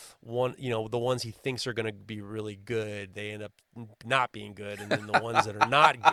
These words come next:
Speaker 1: they're dumb, are the ones that do really well. And,
Speaker 2: Yep.
Speaker 1: and that's the same thing,
Speaker 2: <laughs>
Speaker 1: that's the same thing with knives, too. Like, sometimes, like, really expensive ones, like, I ha-, I won the, uh, best Damascus, I, but the, uh, Damascus Invitational, I won the best bread knife.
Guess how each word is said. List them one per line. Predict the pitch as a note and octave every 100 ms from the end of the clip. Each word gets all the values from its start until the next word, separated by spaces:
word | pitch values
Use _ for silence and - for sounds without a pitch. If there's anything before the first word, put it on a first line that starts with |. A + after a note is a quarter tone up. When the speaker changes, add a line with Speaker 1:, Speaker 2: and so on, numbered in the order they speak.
| A#2+
Speaker 1:
they're | B2
dumb, | A#2 G#2 E3 D#3+ B2 A#2
are |
the | A2+
ones | A2+ A2+
that | A#2 D#4
do | A#2+
really | A2 A2
well. | A2 G#2+ G2 _ - -
And, | G2+
Speaker 2:
Yep. | G#2 D#3 -
Speaker 1:
and | F3
that's | F3+ F#3 -
the | D4+
same | - A3+ A3
thing, | - F#3+ -
Speaker 2:
<laughs> |
Speaker 1:
that's | F#3 G3+ -
the | G3+
same | G#3+ F3+
thing | - C#3
with | B2
knives, | G#2 G#2+ A2 F#2+
too. | - B2 F2+
Like, | - A2+
sometimes, | - G3 G#3 A3 F3+ D3 - _ - -
like, | - C3 G#2
really | A#2 C#3 C#3+
expensive | B2 - C3 B2+ - A#2+
ones, | B2 B2+ C3
like, | C#3
I | D3+ F#3+
ha-, | F#3 -
I | E3
won | E3+ E3+ E3
the, | D#3+ D3+ C#3+
uh, | C3 A#2+ A2
best | - C#3 C#3 - - - -
Damascus, | A#2 B2 C3 B2+ - B2 - -
I, | C3+
but | D3 E3+ D#3+
the, | D3+ A2+ -
uh, | B2+
Damascus | A#2 E3+ F3 -
Invitational, | E3 C3+ D#3 D3 - B2+
I |
won | C3 C3 B2+
the | B2+ B2
best | A#2+ B2 A#2+ -
bread | A#2+ A2
knife. | G#2 F#2 -